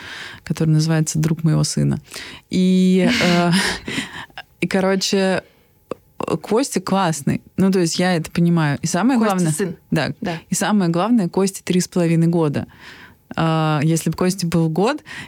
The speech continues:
Speaker 1: я думаю, что было бы посложнее знакомить. Э,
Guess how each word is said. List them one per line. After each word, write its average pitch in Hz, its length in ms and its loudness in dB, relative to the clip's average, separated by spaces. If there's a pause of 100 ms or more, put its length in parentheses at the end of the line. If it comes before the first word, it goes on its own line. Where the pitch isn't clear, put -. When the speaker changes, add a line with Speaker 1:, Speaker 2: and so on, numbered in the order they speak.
Speaker 1:
я 165 240 0
думаю, 214 260 4
что - 160 -4
было 185 220 2
бы 170 160 0
посложнее 180 680 2
знакомить. 143 760 -2
Э, 151 460 0